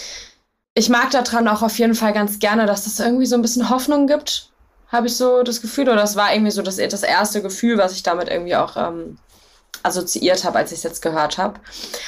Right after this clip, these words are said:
Ähm, ja, Supergirl, ich kann dir da nur recht geben. Ich hab's, äh, auch als die Single rauskam, ich hatte, glaub ich, keinen Teaser oder so vorher gesehen und hatte mir damals die Single angehört und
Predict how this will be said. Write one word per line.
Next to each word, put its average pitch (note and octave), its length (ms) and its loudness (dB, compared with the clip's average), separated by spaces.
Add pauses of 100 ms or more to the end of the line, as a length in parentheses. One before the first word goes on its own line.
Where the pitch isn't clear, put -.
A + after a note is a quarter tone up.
(140)
Ähm, G3 520 2
ja, F#3 360 2
Supergirl, G3+ 760 2
ich F#3+ 240 -10 (160)
kann G3+ 220 -2
dir G3 100 2
da F3+ 220 2
nur F#3+ 180 0
recht F#3+ 240 -2
geben. F#3+ 200 -2
Ich F#3 140 -8
hab's, F#3+ 300 -6
äh, - 60 -2
auch F3+ 560 0
als - 220 -2
die G3+ 80 -4
Single G3+ 320 0
rauskam, F#3 760 0 (720)
ich - 140 -4
hatte, C4+ 160 2
glaub A#3 160 2
ich, A3 140 -2
keinen A3+ 320 2
Teaser A#3 360 2
oder E3+ 200 2
so E3+ 100 -4
vorher F3 340 0
gesehen F3+ 320 0
und F#3 160 -2
hatte F#3 200 -2
mir F3+ 160 -2
damals F3+ 340 0
die G3 60 -10
Single G#3 300 0
angehört G#3 640 0
und - 280 -8